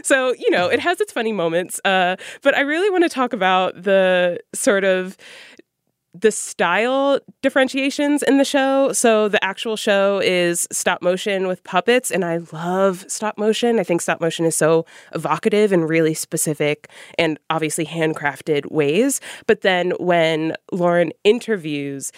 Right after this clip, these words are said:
people on the show, these are real celebrities who are just in their regular digital form as if they were on a video chat. And it's really clear that they are improving with these celebrities, and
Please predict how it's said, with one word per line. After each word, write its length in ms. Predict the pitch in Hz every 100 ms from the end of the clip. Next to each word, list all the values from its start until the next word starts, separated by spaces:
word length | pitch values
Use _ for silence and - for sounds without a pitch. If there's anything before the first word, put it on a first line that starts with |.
| - -
people 340 | 190 175 156
on 160 | 151 143
the 80 | 151
show, 540 | - 247 196 160 151 160
these 180 | 170
are 80 | 180
real 220 | 180 220
celebrities 680 | 208 196 165 160 147 143 143
who 120 | -
are 120 | 185 165
just 300 | 170 - - _ -
in 180 | 180
their 120 | 175 165
regular 500 | 160 160 165 160 156
digital 680 | - 165 165 160 156 147
form 400 | 143 - 165 151
as 120 | 147 156
if 120 | -
they 120 | 151
were 100 | 156
on 260 | 143 147 -
a 60 |
video 340 | 143 156 175 233
chat. 380 | - 262 294 285 - - -
And 100 | 226
it's 160 | 220
really 340 | 208 247 311 359
clear 520 | - 196 170 175 196
that 340 | 170 160 156
they 100 | 170
are 120 | 160 -
improving 800 | 165 180 190 208 226 262 277 277
with 160 | 190 190
these 260 | 180 175 - -
celebrities, 640 | - 175 165 214 277 302 -
and 360 | 170 170 160